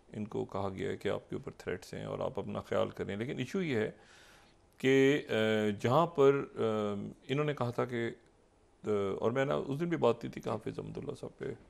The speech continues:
वो जब यहाँ पे चंद रोज़ पहले हमारे, अ, ऑफिस में तशरीफ़ लाए थे तो वो अभी तक वो मुकम्मल तौर पे सेहतियाब नहीं हुए थे, उन पे भी हमला हुआ था। और मुख्तलिफ़ शख्सियात जो हैं वो इस वक्त उनको,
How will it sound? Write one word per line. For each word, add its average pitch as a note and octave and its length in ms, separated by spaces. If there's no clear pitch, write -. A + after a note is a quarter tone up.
वो G#2+ 80
जब A2 180
यहाँ G#2+ 220
पे A2+ 160
चंद A2+ 280
रोज़ A#2+ 140
पहले A#2 220
हमारे, A2+ 240
अ, - 680
ऑफिस - 360
में - 80
तशरीफ़ A#2+ 380
लाए A2 100
थे - 140
तो A#2+ 220
वो A#2 240
अभी B2+ 160
तक C#3+ 260
वो A2+ 80
मुकम्मल A2+ 380
तौर G#2+ 180
पे A2 140
सेहतियाब G2+ 520
नहीं F#2 140
हुए - 160
थे, - 40
उन A2+ 140
पे A#2+ 100
भी A2 120
हमला G2 200
हुआ - 160
था। - 140
और - 500
मुख्तलिफ़ E3 420
शख्सियात D3 460
जो C#3 120
हैं A2 180
वो B2 500
इस - 240
वक्त C3 300
उनको, A#2 800